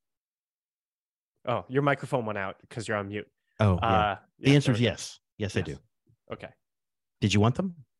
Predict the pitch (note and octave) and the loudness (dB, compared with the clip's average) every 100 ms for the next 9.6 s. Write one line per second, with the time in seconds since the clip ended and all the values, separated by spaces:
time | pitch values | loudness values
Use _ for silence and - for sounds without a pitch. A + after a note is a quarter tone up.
0 | _ A#2+ - - _ _ _ _ _ _ | _ -10 -10 -18 _ _ _ _ _ _
1 | C#3 G2+ - G2+ D2 _ - F#2+ F#2 - | 0 0 -6 -12 -16 _ -18 -16 -14 -16
2 | - _ _ _ - C3 A2 A#2+ C3+ B2 | -18 _ _ _ -16 -12 -6 2 4 4
3 | - - - D3+ D3+ D3+ C#3 B2+ G#2 G2+ | -2 -20 -4 -2 2 4 4 2 -2 -12
4 | _ _ - _ - C#3 A#3 A3+ - - | _ _ -20 _ 0 2 2 0 -10 -10
5 | - - C3+ - - - C3+ - - - | -8 -4 -4 -6 -14 -12 -8 -8 -8 -18
6 | _ _ _ - C3+ B2+ C3+ E3+ A2 - | _ _ _ -20 -4 2 4 4 0 -6
7 | _ - - B2+ D#3 D#3+ E3+ F3 - - | _ -12 -2 2 4 6 4 2 -6 -20
8 | _ - C3+ A2 A#2+ B2 - - E2 F2 | _ -2 -2 0 -2 -2 -6 -14 -16 -16
9 | _ _ _ B2+ A2 | _ _ _ -10 -10